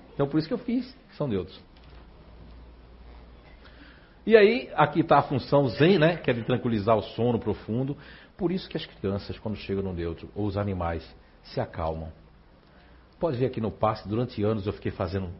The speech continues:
laboratório, né, desconfiado, assim, né, Kátia? A Gisela que sabe mais, a Gisela, né, Gisela? Não, não vai, põe, põe pra cá, põe pra lá, põe o Roberto pra dar passe, põe o outro, põe o outro, põe o outro, põe o outro. E a nossa casa tem uma sincronicidade tão fantástica que vocês estão na fila. Levanta a mão quem já caiu com o mesmo passista mais de três vezes.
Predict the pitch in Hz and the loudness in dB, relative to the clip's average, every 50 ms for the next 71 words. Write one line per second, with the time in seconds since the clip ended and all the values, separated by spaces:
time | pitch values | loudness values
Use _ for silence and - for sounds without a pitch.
0 | - _ - 95 95 90 87 104 101 87 - - 104 101 92 98 98 101 - - | -18 _ -8 -6 -6 -4 -2 -2 -4 -4 -4 -2 -4 -4 -2 -2 -6 -6 -6 -8
1 | - 107 92 - - 90 85 90 92 87 87 - - - 98 101 120 127 - 113 | -12 -12 -10 -8 -6 -4 -2 -2 -2 -4 -6 -10 -8 -8 -4 -4 -2 0 2 2
2 | 95 - 98 - - - - - - - - - 135 127 131 180 185 156 170 - | 2 0 -4 -6 -8 -14 -20 -20 -14 -6 -2 0 0 2 4 2 4 2 2 2
3 | - 151 139 120 107 98 98 95 101 92 90 104 127 175 170 156 147 113 113 104 | 4 4 4 4 4 4 4 4 2 0 2 4 6 6 8 6 4 4 4 2
4 | 95 - - - - - - - - 110 107 104 107 107 110 101 85 104 101 98 | 0 0 -4 -16 -20 -20 -12 -4 -2 0 2 2 0 0 -2 -2 2 4 4 4
5 | 98 101 98 - - 104 104 101 98 - 113 107 104 110 95 - 113 104 - - | 4 2 0 -2 -4 -2 -2 -4 -4 -4 -4 -2 -2 -4 -2 0 0 0 0 0
6 | 107 101 - 104 92 110 107 - 127 120 107 110 123 95 117 113 113 - 113 104 | -4 -2 0 2 2 2 2 2 0 0 4 4 4 4 4 2 2 2 2 2
7 | 101 - - 117 110 - - 123 120 113 113 120 123 120 - 131 123 113 113 120 | 2 2 2 0 0 0 -2 -2 0 2 2 0 0 0 0 0 0 2 2 0
8 | 123 123 - 135 131 123 120 123 127 123 - 131 123 123 123 135 139 - - - | 0 -2 -2 -2 0 0 2 0 0 0 0 0 0 2 2 2 0 0 -6 -18
9 | - - - - - - 139 139 143 147 147 139 127 - 131 120 123 - - 123 | -20 -20 -20 -20 -6 0 2 2 2 2 0 0 2 2 2 2 2 0 -2 -2
10 | 120 110 - - - 147 - - 131 127 123 - - 113 95 110 104 98 - 131 | -4 -4 -6 -6 -10 -10 -6 -6 -6 -6 -6 -6 -6 -2 0 0 0 0 -2 -6
11 | 143 - - 123 107 - 98 90 87 - - - - - - 117 113 - 143 - | -8 -6 -6 -6 -2 0 0 0 0 -2 -8 -14 -12 -8 -8 -8 -4 -4 -4 -4
12 | - 151 170 175 - - - 107 107 107 107 101 - - - - - - - - | -2 -2 0 0 -2 -2 -2 -2 0 0 0 0 -2 -8 -18 -20 -20 -20 -20 -20
13 | - - - - - - - - 208 208 202 160 254 277 269 - 240 220 233 233 | -20 -20 -20 -20 -20 -12 0 4 6 8 10 10 10 10 12 10 10 10 8 6
14 | 226 226 202 214 208 202 208 202 214 208 - 202 202 208 233 233 226 190 - 190 | 6 6 8 8 8 10 10 10 10 8 6 6 10 12 12 12 12 10 8 8
15 | 160 - - 208 - - 196 202 202 196 190 170 185 185 156 135 135 117 98 85 | 8 8 2 0 2 6 8 8 8 8 8 4 4 4 4 6 4 2 2 2
16 | 82 | -2